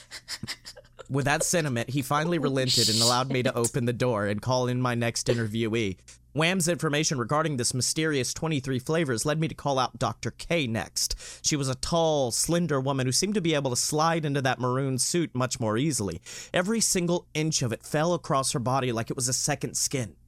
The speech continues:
If anyone was next in line after the deceased, it seemed to fall on the shoulders of Doctor K.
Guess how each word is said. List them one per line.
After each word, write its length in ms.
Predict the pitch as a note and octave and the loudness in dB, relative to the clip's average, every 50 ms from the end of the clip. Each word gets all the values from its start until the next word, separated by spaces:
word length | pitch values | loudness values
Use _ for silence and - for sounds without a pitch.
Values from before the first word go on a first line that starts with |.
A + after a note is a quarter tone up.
| - - - - - - | -20 -18 -18 -18 -6 -4
If 120 | C3+ A2+ | -2 0
anyone 300 | D#3 E3 E3+ D#3+ D3+ D3 | 2 2 2 0 0 0
was 160 | C#3+ C3 A2+ | 0 0 0
next 300 | D3 D3 C#3+ - - - | 0 0 0 0 -2 0
in 80 | C#3 B2 | 0 2
line 300 | B2+ C#3+ D3 C#3+ C3+ C3+ | 2 2 2 2 2 0
after 180 | B2+ B2 - B2 | 0 0 0 -2
the 100 | A#2+ A2 | -2 -2
deceased, 560 | G#2 A2 - - B2 - - A#2 - - - | 0 0 0 2 2 2 2 0 0 0 -2
it 140 | B2 - - | -4 -2 0
seemed 260 | - F3 E3 D#3+ B2 | 0 0 0 0 -2
to 60 | C3 | -2
fall 280 | - - C#3 C3 B2 A#2+ | 0 0 0 2 2 0
on 120 | A#2 A2+ | -2 -2
the 40 | G#2 | -2
shoulders 520 | - - C3+ A#2+ A#2 G#2+ G#2+ G#2 G2 - | -2 0 0 0 0 0 0 -2 -2 -2
of 120 | A#2 F2+ - | -4 -4 -2
Doctor 320 | A#2 G#2 G#2 - - G#2+ | -2 -2 -2 -4 -8 -10
K. 440 | - - - F3 E3+ G2 D2 E2+ | -8 -4 -2 0 0 -2 -4 -8